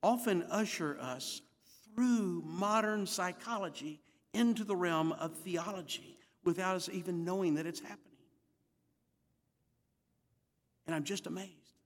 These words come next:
I'm amazed at the number of people who will profess Christ as Savior, and yet, as if he is inadequate to address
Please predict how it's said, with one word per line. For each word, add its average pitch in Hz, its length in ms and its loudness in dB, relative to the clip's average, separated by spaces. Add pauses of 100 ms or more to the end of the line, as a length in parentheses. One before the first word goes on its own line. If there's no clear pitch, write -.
(160)
I'm 185 120 -4
amazed 185 540 -4
at 160 100 -20
the 170 160 -20
number 190 280 -2
of 185 100 -8
people 139 380 -8 (260)
who 202 80 -2
will 170 140 -2
profess 185 560 -6
Christ 190 480 -8
as 156 80 -14
Savior, 143 560 -6 (360)
and 156 180 2
yet, 220 300 2
as 170 200 -2
if 214 180 -2
he 190 220 -4
is 170 160 0
inadequate 170 800 -4
to 156 140 -2
address 185 400 -4